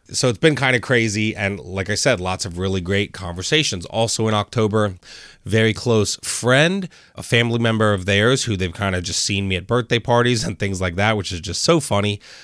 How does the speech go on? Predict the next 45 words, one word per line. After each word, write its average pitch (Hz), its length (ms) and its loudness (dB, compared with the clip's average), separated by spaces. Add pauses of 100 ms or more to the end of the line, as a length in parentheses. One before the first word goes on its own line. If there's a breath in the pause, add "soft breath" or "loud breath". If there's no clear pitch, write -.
(100)
asked 117 280 0
me 120 120 -2
to 104 160 -4
help 98 260 -8
their 92 160 -2
mom 110 380 4
purchase 107 420 -4
a 104 60 -4
home 101 260 -2
in 98 60 -2
the 95 160 0
area. 98 260 2
And 113 100 -2
so 95 140 -4
I've 85 100 -6
connected 95 400 -6
with 87 180 -10
them, 143 280 2
connected 95 360 -6
with 85 140 -8
her, 123 360 0 (440 loud breath)
and 98 80 -6
I've 90 80 -6
started 98 320 0
helping 95 360 -2
them 90 260 -2
search 92 320 -4
for - 180 -8
a 90 60 -6
home 92 200 -4
for - 120 -8
their 90 160 -2
mom 87 380 -4
there 87 160 -2
in 87 100 -4
the 87 80 -4
New 87 160 -4
Holland 90 320 -4
area. 95 380 0
So - 300 0 (280 loud breath)
again, 151 240 0
pretty 262 220 -4
crazy 185 400 2
because, 117 520 0 (340 loud breath)
um, 104 240 -6